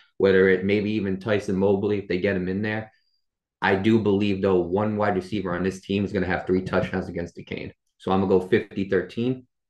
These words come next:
I, I think that maybe in the first half, it might be something like twenty-one seven. And then Duquesne in the second half is just not gonna,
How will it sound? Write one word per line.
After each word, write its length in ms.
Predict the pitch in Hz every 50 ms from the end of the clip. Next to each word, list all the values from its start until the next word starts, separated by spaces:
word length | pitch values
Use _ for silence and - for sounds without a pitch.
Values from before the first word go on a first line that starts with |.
| _ _ _ _ _ _ _
I, 280 | 95 92 90 - - - - _ _ _ _ _
I 200 | - 82 87 90
think 380 | 92 - - 113 104 95 - -
that 220 | 98 87 87 87
maybe 260 | 92 98 101 98 107 101
in 60 | 92
the 80 | 90
first 300 | - - 101 98 98 -
half, 280 | - - 92 95 92 90
it 60 | 87
might 140 | 92 92 90
be 80 | 95 95
something 420 | - - 95 98 95 95 95 92
like 300 | 90 87 85 80 73 73 - - _ _ _ _ _ _ _ _ _ _ _ _ _ _ _ _ _ -
twenty-one 840 | - - 95 90 90 87 87 90 90 92 90 87 87 85 80 80 - _ _ _ -
seven. 520 | - - - 80 80 85 87 85 85 - - _ _ _ _ _ _ _ _ _
And 160 | 92 92 90
then 200 | 90 90 87 82
Duquesne 440 | 82 85 - - 98 90 90 87 87 82
in 60 | 90
the 60 | 87
second 280 | - 98 85 - 87 85
half 300 | 90 82 85 85 - 85
is 120 | 82 -
just 240 | - 90 - - 98
not 340 | 90 87 85 80 78 - -
gonna, 340 | 85 80 78 78 80 -